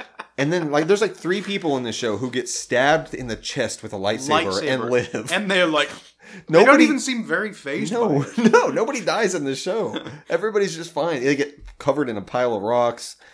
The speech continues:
Speaker 1: They
Speaker 2: It's,
Speaker 1: get
Speaker 2: it, they act like it's, like, broken ribs. And they're
Speaker 1: Mm-hmm.
Speaker 2: just like, "Ah!"
Speaker 1: Like, "Oh, my chest."
Speaker 2: Well, anyway, let me walk six thousand
Speaker 1: <laughs>
Speaker 2: miles.
Speaker 1: Yeah.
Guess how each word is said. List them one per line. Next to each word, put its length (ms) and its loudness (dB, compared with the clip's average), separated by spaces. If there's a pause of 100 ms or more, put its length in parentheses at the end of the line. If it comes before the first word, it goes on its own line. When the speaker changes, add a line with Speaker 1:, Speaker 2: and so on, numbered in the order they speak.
(240)
Speaker 1:
They 140 -4
Speaker 2:
It's, 100 -6
Speaker 1:
get 240 -2
Speaker 2:
it, 160 -8
they 100 -4
act 240 -6
like 80 -14
it's, 80 -20
like, 180 -14
broken 360 -14
ribs. 400 -20 (240)
And 120 -10
they're 120 -2
Speaker 1:
Mm-hmm. 80 -4
Speaker 2:
just 120 -8
like, 160 -6
"Ah!" 580 0
Speaker 1:
Like, 240 -8
"Oh, 140 0
my 120 2
chest." 340 0
Speaker 2:
Well, 180 2
anyway, 260 0
let 100 -2
me 60 -6
walk 340 -4
six 240 -8
thousand 380 -2
Speaker 1:
<laughs> 80 -8
Speaker 2:
miles. 220 -4
Speaker 1:
Yeah. 220 4